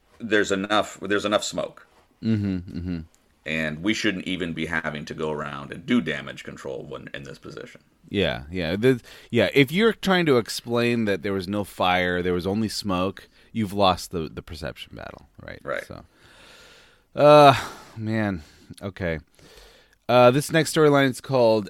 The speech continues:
Speaker 2: Alicent's Descent. The princess and the queen find common ground in their sense of powerlessness.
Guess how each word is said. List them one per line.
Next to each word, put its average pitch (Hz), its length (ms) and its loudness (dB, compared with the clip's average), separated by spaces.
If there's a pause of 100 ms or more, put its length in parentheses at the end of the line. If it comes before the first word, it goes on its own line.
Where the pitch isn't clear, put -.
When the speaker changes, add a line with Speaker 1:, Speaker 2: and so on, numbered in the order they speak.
Speaker 2:
Alicent's 120 680 0
Descent. - 640 -8 (480)
The 113 120 0
princess 170 400 0
and 127 180 0
the 110 60 0
queen 127 400 -2
find 107 280 -4
common 135 400 -4
ground 92 320 0
in 87 100 -4
their 85 120 -6
sense 98 300 -8
of 87 60 -16
powerlessness. 80 920 -6